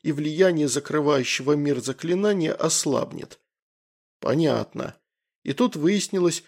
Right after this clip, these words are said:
что мир в районе геостационарной орбиты закрыт еще и внешним щитом, словно пузырем. Вот черт! Когда храм Ковчег уперся в этот щит-пузырь,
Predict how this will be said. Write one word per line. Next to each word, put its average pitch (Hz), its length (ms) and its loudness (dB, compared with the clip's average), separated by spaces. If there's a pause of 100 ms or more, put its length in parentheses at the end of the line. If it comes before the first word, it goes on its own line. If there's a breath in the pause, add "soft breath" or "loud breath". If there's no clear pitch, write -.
(100 soft breath)
что - 260 -2
мир 185 260 4
в 170 100 0
районе 160 440 4
геостационарной 143 1120 0
орбиты 139 640 -4 (240 loud breath)
закрыт 147 520 0
еще 165 320 -2
и 151 180 -2
внешним 147 500 -2
щитом, 165 640 2 (240)
словно 139 520 2
пузырем. 135 640 0 (480)
Вот 139 340 0
черт! - 560 0 (560)
Когда 127 320 2
храм 202 300 0
Ковчег 180 440 -2
уперся 165 440 0
в 147 60 0
этот 139 200 -2
щит-пузырь, 143 800 -4